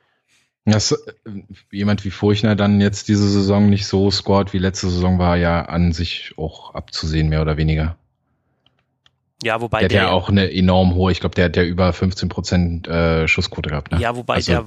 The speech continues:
Speaker 2: weiter seine Tore machen wird, denke ich, und diese erste Reihe, Haskins, Furchner, Fauser ist, denke ich, über jeden Zweifel erhaben.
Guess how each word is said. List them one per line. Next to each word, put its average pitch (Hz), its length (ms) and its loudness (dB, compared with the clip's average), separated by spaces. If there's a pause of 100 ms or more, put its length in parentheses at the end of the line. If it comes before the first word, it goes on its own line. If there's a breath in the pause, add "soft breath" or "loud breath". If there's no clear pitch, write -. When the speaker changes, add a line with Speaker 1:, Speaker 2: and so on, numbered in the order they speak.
(180)
Speaker 2:
weiter 113 320 -2
seine 117 180 -4
Tore 117 260 -2
machen 120 360 -8
wird, 117 180 -4
denke 113 220 -2
ich, 110 80 -8
und 110 120 -10
diese 110 180 -6
erste 113 340 -8
Reihe, 120 420 -2
Haskins, 117 640 -8
Furchner, 113 840 -4 (640 soft breath)
Fauser 120 460 0
ist, - 640 -10 (180)
denke 127 200 -2
ich, 120 80 -8
über 120 140 -4
jeden 120 260 -6
Zweifel 113 580 -8
erhaben. 107 460 -8